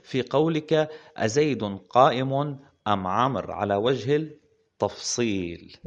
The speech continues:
وكذلك هذه الهمزة تأتي إذا كنت جاهلا بأصل وقوع النسبة، تريد أن تعرف هل وقعت النسبة أم لا، فتقول: "أزيد قائم؟" فالسؤال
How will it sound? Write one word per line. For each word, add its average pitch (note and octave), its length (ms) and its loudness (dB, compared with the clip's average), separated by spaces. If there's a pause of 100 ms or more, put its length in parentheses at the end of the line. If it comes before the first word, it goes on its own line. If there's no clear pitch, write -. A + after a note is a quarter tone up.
(840)
وكذلك G3 680 6 (240)
هذه E3+ 360 2
الهمزة C#3+ 680 -2 (260)
تأتي F#3 760 0
إذا C#3 340 0
كنت F#3+ 400 -4
جاهلا E3 1000 0
بأصل - 560 -4
وقوع A2+ 460 -4
النسبة، F2+ 540 -16 (500)
تريد F3+ 300 -2
أن - 260 -10
تعرف - 460 -4
هل D#3+ 100 0
وقعت D3 400 2
النسبة B2+ 640 -8
أم A2 140 -10
لا، G#2 220 -6 (260)
فتقول: D#3 680 -4
"أزيد G#2+ 380 -4
قائم؟" A#2 720 0 (520)
فالسؤال D#3 880 0